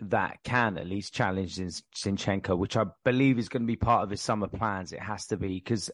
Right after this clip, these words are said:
uh, Tierney just, uh, it, it's just not right for our system at all. Um, and, and this is, again,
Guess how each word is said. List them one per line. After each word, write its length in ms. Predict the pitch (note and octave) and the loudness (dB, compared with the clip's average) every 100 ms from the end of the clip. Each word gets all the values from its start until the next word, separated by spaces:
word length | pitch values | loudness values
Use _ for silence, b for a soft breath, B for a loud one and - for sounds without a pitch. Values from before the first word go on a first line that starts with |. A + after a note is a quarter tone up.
| - | -2
uh, 80 | - - | -4 -2
Tierney 400 | - C3+ C3 A#2+ | 0 2 0 -2
just, 380 | A#2+ G#2+ - _ - | -6 -10 -14 _ -4
uh, 120 | A#2 - | -4 -2
it, 180 | C3 | -2
it's 160 | B2+ - | -2 -4
just 140 | A#2 | 0
not 200 | B2 - | 0 0
right 280 | G#2+ G#2+ G#2 | 2 2 2
for 200 | - G#2+ | 2 4
our 140 | G#2 G2+ | 4 2
system 420 | - G#2+ - F#2+ | -2 -6 -6 -6
at 160 | F#2 | 0
all. 360 | A#2+ A2 F#2 - | 4 4 2 -4
Um, 400 | G2+ G2+ G2+ G2 - | 0 2 2 -2 -2
and, 200 | G#2 A2 | -2 -2
and 160 | A2 | 0
this 200 | A#2+ A#2 | 0 0
is, 80 | A#2 | -4
again, 500 | A2 - B2 A#2 A2 | -2 2 2 2 0